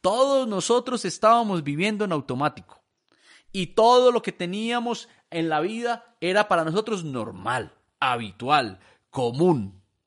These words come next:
Es decir, Heidegger planteaba esto como la narrativa de la transparencia.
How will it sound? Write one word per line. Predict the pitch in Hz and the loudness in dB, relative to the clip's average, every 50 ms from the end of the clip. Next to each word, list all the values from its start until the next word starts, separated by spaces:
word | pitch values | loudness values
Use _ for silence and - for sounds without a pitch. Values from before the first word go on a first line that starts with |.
| _ _ _ _ | _ _ _ _
Es | - 180 175 | -2 0 0
decir, | 180 190 180 214 220 220 214 - _ _ | 0 0 0 -2 -4 -4 -4 -10 _ _
Heidegger | - 175 196 202 208 175 214 208 208 208 202 175 - _ _ _ _ _ _ _ _ _ _ _ _ _ _ _ _ _ | -4 -2 -2 -2 0 0 2 2 2 0 0 -2 -6 _ _ _ _ _ _ _ _ _ _ _ _ _ _ _ _ _
planteaba | 160 156 147 139 - 175 160 160 165 175 190 202 196 - - | -4 -4 -4 -4 -4 -2 0 2 2 2 2 0 -2 -2 0
esto | 214 220 208 - - - - - | 2 2 2 2 0 -6 -8 -8
como | - 190 160 143 139 135 127 - | -6 -8 -6 -6 -6 -8 -6 -4
la | 139 135 135 | -4 -4 -4
narrativa | 131 131 131 123 - 120 113 - 165 165 170 175 | -2 -4 -4 -4 -4 -4 -6 -8 -8 -4 -2 0
de | 165 147 | 0 0
la | 127 117 - | -2 -6 -8
transparencia. | - 147 139 131 123 110 - - - 117 110 107 131 160 156 127 104 - - - 92 92 92 | -6 -6 -4 -4 -6 -6 -10 -6 -4 -4 -2 -2 -2 -2 -2 -4 -6 -8 -12 -14 -16 -18 -20